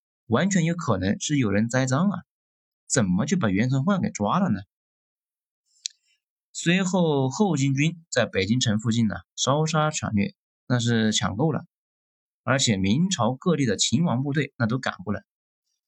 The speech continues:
包括那个著名的明朝女将军秦良玉也带着部队正在赶了过来。后金的部队呢，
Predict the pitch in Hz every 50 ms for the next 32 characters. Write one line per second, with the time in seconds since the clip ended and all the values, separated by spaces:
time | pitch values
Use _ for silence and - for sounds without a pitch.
0 | _ _ - 170 175 180 180 175 180 160 127 - - - 120 113 107 104 101 98
1 | 92 92 92 - 175 170 135 110 107 110 107 101 - - - _ - 101 101 135
2 | 165 185 185 180 - 98 113 135 135 113 - - - 107 117 131 131 120 156 -
3 | - _ _ _ _ - - - 98 104 120 120 104 95 101 135 170 180 175 -
4 | _ _ _ _ _ _ _ - 131 123 127 190 196 175 170 165 170 165 156 -
5 | - - _ _ _ - 139 131 123 117 - - - - - - - - - -
6 | - _ _ _ _ _ _ _ _ _ _ _ _ _ - - - _ _ -
7 | - 170 170 160 151 151 151 147 143 147 147 147 151 139 135 123